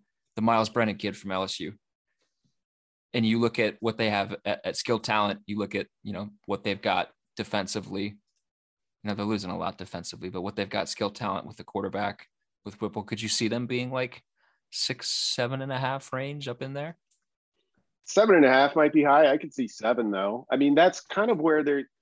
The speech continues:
Speaker 2: from an analytical standpoint, that's kind of where they start twenty twenty-two, because most of the models that are out there, Nebraska should have won seven games this year.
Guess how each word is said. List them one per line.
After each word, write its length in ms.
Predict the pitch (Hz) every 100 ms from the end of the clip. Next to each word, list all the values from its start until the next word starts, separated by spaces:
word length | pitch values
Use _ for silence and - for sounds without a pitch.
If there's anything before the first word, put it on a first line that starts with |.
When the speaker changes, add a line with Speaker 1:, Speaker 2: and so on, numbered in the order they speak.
| - 82 _ _ _ _
Speaker 2:
from 280 | - 147 143
an 260 | 127 120 107 _ 117
analytical 600 | 139 131 123 135 - 123
standpoint, 680 | - 107 107 - 107 107 -
that's 160 | 117 117
kind 260 | - 131
of 80 | 156
where 220 | 107 104
they 100 | 101
start 500 | 95 - - 120 120
twenty 300 | - 87 80
twenty-two, 600 | 73 73 67 71 57 64 -
because 720 | 90 92 85 85 87 - - -
most 540 | 110 98 95 110 -
of 80 | 87
the 80 | 87
models 460 | 85 82 90 90 82
that 140 | 82
are 120 | 82
out 200 | 85 113 -
there, 280 | 78 80 - _ _ - - _ - - _ _ _ _ - - - -
Nebraska 480 | 92 - 120 - 113
should 180 | -
have 80 | 135
won 220 | 117 131
seven 280 | 143 139 147
games 260 | 143 151 131
this 240 | 175 -
year. 180 | - -